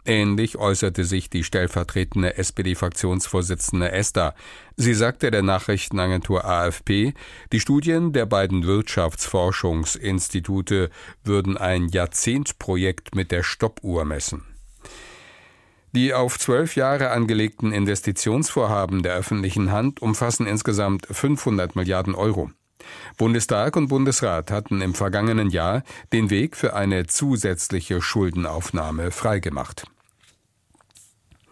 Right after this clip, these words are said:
Die Bundesregierung will deutsche Unternehmen besser vor Spionage, Sabotage und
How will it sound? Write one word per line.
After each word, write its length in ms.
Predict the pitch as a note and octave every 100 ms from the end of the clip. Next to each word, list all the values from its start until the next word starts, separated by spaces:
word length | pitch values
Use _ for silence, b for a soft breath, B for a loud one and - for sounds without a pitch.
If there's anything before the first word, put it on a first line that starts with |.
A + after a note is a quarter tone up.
| B B B B B B B B B B B B -
Die 60 | B2
Bundesregierung 800 | C3+ G3+ - F3+ C#3 B2+ B2 A2
will 120 | G#2
deutsche 340 | G2 G#2+ C3 A#2+
Unternehmen 520 | G#2+ G#2+ G#2 G#2+ G2
besser 360 | G#2 G#2 A2+ G2
vor 280 | G#2 F#2
Spionage, 920 | F2+ - A2+ G#2 G2+ G2+ G#2 A2 G2 F#2
Sabotage 800 | F#2 G2 G#2 F#2+ G2 G2+ F#2+ F#2+
und 260 | F#2+ F#2+